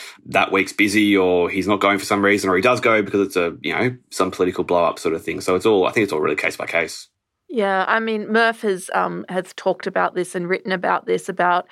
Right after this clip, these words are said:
Speaker 2: how Anthony Albanese's style of government is truly collaborative,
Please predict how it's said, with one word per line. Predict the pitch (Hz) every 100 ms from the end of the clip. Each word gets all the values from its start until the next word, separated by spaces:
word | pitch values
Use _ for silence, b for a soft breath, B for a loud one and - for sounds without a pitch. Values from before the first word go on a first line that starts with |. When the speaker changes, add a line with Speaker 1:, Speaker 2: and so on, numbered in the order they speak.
| B B B
Speaker 2:
how | 196 180 170 175
Anthony | 196 185 185
Albanese's | 185 180 180 180 202
style | - 196 180
of | 175 180
government | 190 196 180 175
is | - 185 -
truly | - - 190 185
collaborative, | 185 180 170 175 262 240 349 -